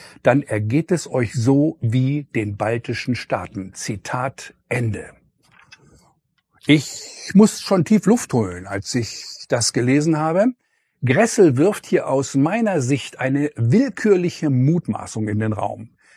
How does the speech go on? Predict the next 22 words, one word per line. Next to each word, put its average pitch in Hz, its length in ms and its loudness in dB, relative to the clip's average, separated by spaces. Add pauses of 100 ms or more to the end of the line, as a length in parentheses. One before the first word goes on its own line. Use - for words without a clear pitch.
(140)
Ebenso 156 300 6
könnte 165 260 2
er 135 120 4
sagen, 156 360 2
dass 143 180 0
Deutschland 160 400 0
im 131 120 0
nächsten 147 360 0
Jahr 135 320 -2 (220)
von 127 400 2
Serbien 123 500 4
mit 110 180 0
Langstreckenraketen 120 1200 -2
angegriffen 113 580 -2
wird. - 260 -16 (1160)
Mich 170 260 2
erinnern 202 420 2
diese 151 260 2
Aussagen 156 580 -2
auch 175 240 0
an 170 240 -2
den 156 300 -2